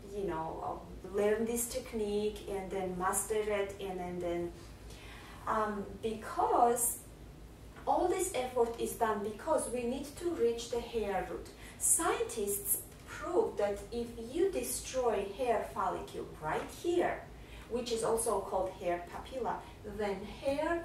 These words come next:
is destroyed. And then our hairs will not come back. Now, if for some reason hair follicle did not get destroyed, that happens sometimes, hair mo-, may broke in the middle or something,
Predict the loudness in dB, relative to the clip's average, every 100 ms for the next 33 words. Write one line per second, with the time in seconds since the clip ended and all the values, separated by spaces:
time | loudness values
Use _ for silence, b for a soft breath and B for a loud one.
0 | -4 -4 -2 -4 -4 -10 -6 -2 0 -2
1 | -4 -6 -6 -6 -10 -14 B B B B
2 | B B -2 0 0 4 8 8 8 2
3 | 2 4 2 0 -2 -2 -4 -4 -4 -2
4 | -4 -4 -6 -8 B B B 0 2 2
5 | -2 -8 -2 4 4 4 4 4 6 4
6 | 4 2 -2 -4 -4 2 4 4 2 -8
7 | -14 -16 -14 -12 -12 -12 -12 -12 2 6
8 | 6 6 2 2 0 0 0 -2 -2 0
9 | 2 2 0 -2 -2 -2 0 0 2 0
10 | -2 -4 -4 -4 -4 -4 -6 -4 -4 -4
11 | -4 -4 -2 -2 -4 -4 -4 -6 -10 -2
12 | 8 8 8 0 0 0 2 0 4 4
13 | 2 0 -2 -2 -4 -8